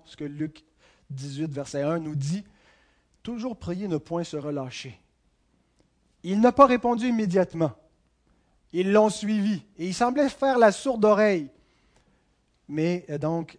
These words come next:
on va voir donc dans cette deuxième scène, maintenant, la réponse de Jésus, les versets vingt-huit à trente et un. Comment il va leur répondre.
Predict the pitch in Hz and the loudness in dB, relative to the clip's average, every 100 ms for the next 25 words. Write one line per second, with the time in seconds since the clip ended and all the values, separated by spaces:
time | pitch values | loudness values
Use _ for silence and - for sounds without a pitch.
0 | _ 143 139 139 165 170 156 147 131 143 | _ -10 -6 0 2 2 0 -4 -8 -8
1 | 143 208 175 165 151 - 180 226 190 143 | 2 2 4 0 -2 -2 0 0 -2 -6
2 | 151 180 143 147 147 180 165 143 135 135 | -4 -2 -2 -4 -4 -4 -4 -6 -8 -8
3 | 156 202 143 131 147 139 143 180 156 143 | -6 -6 -6 -6 -8 -8 -10 -8 -10 -10
4 | 135 143 175 208 _ _ _ _ 151 170 | -10 -4 -2 -2 _ _ _ _ -6 -4
5 | 180 151 160 170 170 147 143 139 - 120 | -2 -2 -2 -2 -6 -6 -6 -6 -10 -14